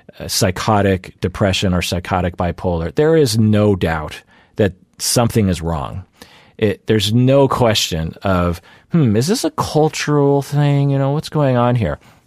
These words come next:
The only times where it might come into play is if you're talking with someone from a very different culture than yours, and they start talking about some religious belief that doesn't make any sense to you, and then you're like, "Wait, is this person schizophrenic?" And then you start to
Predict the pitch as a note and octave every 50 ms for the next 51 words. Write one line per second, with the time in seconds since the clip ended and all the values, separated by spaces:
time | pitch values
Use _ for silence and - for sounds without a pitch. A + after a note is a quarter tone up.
0 | _ _ _ _ - _ _ - - A#2+ C3 C#3 D3 E3+ F3+ E3+ D#3 B2+ A2 -
1 | - - - - - - - D3+ C#3+ C3+ B2+ B2+ B2 - A#2 A2+ G#2+ G#2 G#2 G2+
2 | F#2+ - - G#2+ - A#2 A2 G#2+ - - - A2 G2+ G2 F2+ F2 E2+ - - -
3 | A#2 A2+ G#2+ G#2 G2 F#2 - - G2 F2+ F#2 F#2+ F2+ - G2+ F#2 - - A2 G#2
4 | G#2+ - A2+ G#2 F#2+ F#2 F#2 - - G#2 F#2 F#2 F#2 F2+ F2+ - G2+ F#2 F2+ F2+
5 | F2 F2+ G#2+ G#2 A2 A2 G#2+ G#2+ G2 - F2+ - - F#2 F2+ - - F#2 E2+ F2
6 | E2+ E2+ F2+ G2 F#2+ F2+ E2+ E2+ E2+ E2 - - - - - - - - - -
7 | - - - - _ _ _ - A#2 G#2+ G#2 G2+ G2+ G2+ G2 F#2+ F2+ - - _
8 | _ _ _ - G#2 A#2 A2+ A#2+ A2+ - - A#2+ G#2+ G2+ - - - A2+ G#2+ G2+
9 | G#2 - G#2 G2 F#2+ F2 F#2+ F#2 F2+ F2+ - - - - A2 G2 G2 F#2+ F#2 F2
10 | F#2+ G#2+ A#2 A2 - - - F#2+ F2 F2+ F2 F2 E2 - - G2 E2+ - G#2 G2
11 | A#2 G#2 G2+ F#2+ F2+ - F2+ E2+ E2+ E2+ - - - G#2+ G#2 A2 - - - F#2+
12 | F2 E2 E2+ E2+ - - G2 F#2+ G2 F#2+ F#2+ F2+ F2+ F2+ E2+ E2 - - D#2+ G2
13 | G#2 F#2+ D#2+ - _ - E2+ F2 G#2+ - - - C3 C3+ C3+ - B2 A2 - -
14 | G#2+ - - F2+ - - G2 F#2+ F#2+ F#2+ - F#2+ F2+ F#2 F#2 F#2 F2+ F2+ - -
15 | G2 F2+ - - - G2+ F2+ E2+